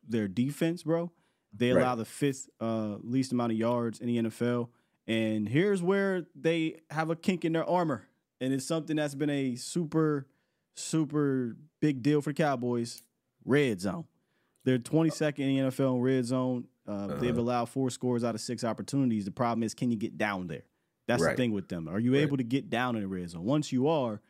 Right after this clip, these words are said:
Speaker 1: you're usually able to walk away with a touchdown. So we were having a problem with that last week in the red zone. Uh, I think this week you could potentially have some success once you get down there, but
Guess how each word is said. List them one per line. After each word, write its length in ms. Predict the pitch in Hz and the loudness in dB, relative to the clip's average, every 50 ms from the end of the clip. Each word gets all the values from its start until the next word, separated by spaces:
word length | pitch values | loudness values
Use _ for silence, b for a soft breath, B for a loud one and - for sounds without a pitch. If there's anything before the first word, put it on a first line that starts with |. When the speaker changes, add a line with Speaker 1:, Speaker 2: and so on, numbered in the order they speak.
| _ _ _ _ - | _ _ _ _ -6
Speaker 1:
you're 100 | - 113 | -4 2
usually 360 | 127 147 165 160 139 131 139 135 | 4 6 6 6 4 2 2 2
able 120 | 123 120 | 2 0
to 60 | 120 | 0
walk 260 | 117 123 131 123 123 | 0 2 0 0 0
away 240 | - 113 120 123 120 | -2 -2 0 0 0
with 160 | 113 107 110 | 0 -2 -4
a 60 | 90 - | -8 -6
touchdown. 560 | - - 127 117 - - - 98 87 78 - _ | -2 0 0 0 -2 -6 -6 -6 -6 -6 -10 _
So 400 | - - - 107 101 92 90 - _ _ _ _ _ _ _ _ _ _ _ _ _ _ _ _ _ _ - - | -14 -8 -4 -2 -2 -2 -4 -6 _ _ _ _ _ _ _ _ _ _ _ _ _ _ _ _ _ _ -6 0
we 160 | 120 143 165 | 4 4 6
were 300 | 170 175 175 170 156 131 113 _ _ - | 6 6 4 4 2 0 -4 _ _ -4
having 200 | 120 143 151 160 | -2 0 0 0
a 40 | 165 | 0
problem 300 | 156 - 185 170 165 165 | 0 2 0 2 2 0
with 120 | 160 147 | -2 0
that 180 | 165 160 135 110 | 0 -2 0 0
last 320 | 143 147 151 147 143 - | -2 0 0 0 -2 -2
week 200 | 139 139 131 - | -2 -2 -2 0
in 60 | 135 120 | 0 0
the 60 | 117 | 0
red 280 | 120 123 123 120 117 | 0 0 2 0 0
zone. 360 | 104 117 120 117 117 113 107 - _ _ _ _ _ - | 0 -2 -2 0 0 -2 -4 -6 _ _ _ _ _ -6
Uh, 200 | 95 101 104 101 | -4 -2 0 0
I 40 | 104 | -2
think 300 | - - - 143 131 113 | -2 0 2 2 2 2
this 220 | - 135 127 - - | 0 0 0 0 0
week 260 | 123 120 104 110 123 | -2 -2 -2 -2 -4
you 80 | 120 | -4
could 160 | 110 - 117 95 | -2 -2 -6 -8
potentially 440 | - - - 127 123 113 - 120 | -8 -4 -2 -2 -2 0 0 -2
have 120 | 113 110 110 | -2 -2 -4
some 140 | - 107 98 | -6 -8 -10
success 420 | - - - - 120 113 110 - | -10 -12 -8 -4 -4 -4 -2 -4
once 220 | 110 104 98 - | -6 -8 -8 -8
you 40 | 101 | -10
get 220 | 92 98 95 85 76 | -6 -6 -6 -6 -4
down 300 | 90 90 92 92 90 90 | -4 -2 -2 -2 -2 -4
there, 160 | 90 87 82 | -6 -6 -6
but 180 | 78 90 85 | -6 -8 -8